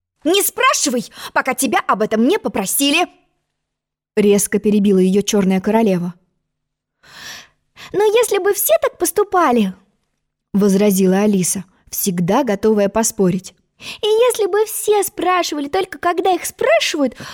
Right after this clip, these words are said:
то никто бы никого не спрашивал и никому не отвечал, и пришлось бы всем молчать, и».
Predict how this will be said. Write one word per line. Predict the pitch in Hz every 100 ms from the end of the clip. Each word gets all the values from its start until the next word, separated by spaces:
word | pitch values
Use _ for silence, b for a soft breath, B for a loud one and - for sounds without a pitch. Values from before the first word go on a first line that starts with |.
| B
то | 294
никто | 277 269 - 480
бы | 302
никого | 247 254 262 269
не | 294
спрашивал | - 415 403 392 370 370
и | 415 359
никому | 392 381 453 523
не | 381
отвечал, | 381 453 480 339 311 277 B B
и | 302
пришлось | 302 381 - 403 427
бы | 294
всем | 285 349
молчать, | 392 466 - 392 359 349
и». | 440 403